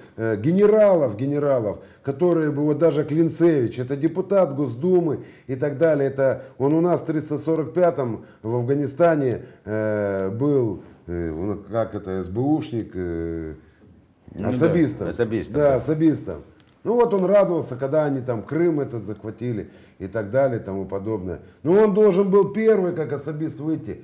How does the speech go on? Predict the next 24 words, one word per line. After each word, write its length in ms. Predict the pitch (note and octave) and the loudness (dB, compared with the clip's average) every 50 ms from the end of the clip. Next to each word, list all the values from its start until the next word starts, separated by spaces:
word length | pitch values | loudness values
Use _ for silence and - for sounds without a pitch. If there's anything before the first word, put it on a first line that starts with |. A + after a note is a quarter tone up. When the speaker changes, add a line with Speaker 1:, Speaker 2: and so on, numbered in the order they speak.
| - - _ _ _ | -20 -20 _ _ _
Speaker 1:
что 300 | - - A#2+ A#2+ A2+ G#2+ | -10 -8 -6 -4 -4 -4
как 320 | - - F3+ F3+ D#3 - C3+ | -2 0 2 2 2 0 -2
мы 100 | C#3+ C#3+ | -4 -4
могли 540 | C#3 C#3 C3+ C3 C#3+ D3+ D3+ C3+ A2 - - - - - - | -4 -4 -4 -4 -2 -2 -2 -2 -4 -6 -8 -14 -20 -16 -12
начинать 460 | G#2 A2+ A2 - B2+ D#3 D3+ D3 - | -10 -10 -8 -6 -6 -4 -2 -2 -4
эту 220 | A#2+ A2+ - A#2+ A#2 | -4 -6 -6 -6 -4
войну 420 | A#2 B2+ C3+ C#3+ D#3+ E3+ E3+ D#3+ | -4 -2 -2 -2 -2 -2 -2 -2
и 120 | C#3+ B2 | -4 -4
так 240 | A#2 A#2 A2+ G#2+ G#2 | -6 -6 -8 -6 -4
далее 260 | A#2+ C3 C3 B2 A2+ | -4 -4 -2 -2 -4
и 40 | G#2 | -6
тому 220 | - G#2 G#2 G#2 G2 | -6 -8 -10 -10 -10
подобное. 580 | E2+ F#2+ F2 F2+ F2+ D#2+ D#2 D2 C2+ C2+ C2+ - _ _ _ _ _ _ _ _ _ _ | -10 -12 -10 -10 -10 -10 -12 -14 -16 -18 -18 -20 _ _ _ _ _ _ _ _ _ _
Говорить 440 | - G#2+ C#3+ D3+ E3+ F#3+ G3+ G3 F#3+ | -4 -2 0 2 2 2 2 2 0
о 60 | F#3 | -2
том, 200 | - - G3 F#3 | -2 0 0 -2
что 160 | - - F3 E3 | -2 -2 -4 -4
какие-то 480 | - E3 - - F#3 F3+ E3 A#2 D#3 | -4 -6 -6 -2 -2 -2 -2 -2 -4
права, 520 | C3 - D3 D3 D3+ D3+ E3 D#3+ D#3 C3+ A#2+ | -6 -4 -4 -4 -2 0 0 0 0 0 -2
а 40 | A2 | -4
какие 340 | - C3 A#2+ B2 E3 E3 D3+ | -6 -8 -8 -4 -2 -2 -2
права? 500 | - - C3 B2+ A#2 A2+ G#2 F2+ - - - - - _ _ _ _ _ _ _ _ _ _ _ _ _ _ _ _ _ _ _ _ _ _ _ _ _ _ _ _ _ _ _ _ _ - | -2 -2 -4 -2 -2 -2 -2 -4 -4 -6 -12 -20 -20 _ _ _ _ _ _ _ _ _ _ _ _ _ _ _ _ _ _ _ _ _ _ _ _ _ _ _ _ _ _ _ _ _ -6
Speaker 2:
Ну, 800 | A2+ C#3+ F3+ F#3 F3+ D#3 C3 C3+ C3+ B2+ A#2+ A2+ A2 G2+ F#2+ | 0 0 2 2 2 0 -2 -2 -2 -2 -2 -2 -2 -4 -6
э, 20 | F#2 | -8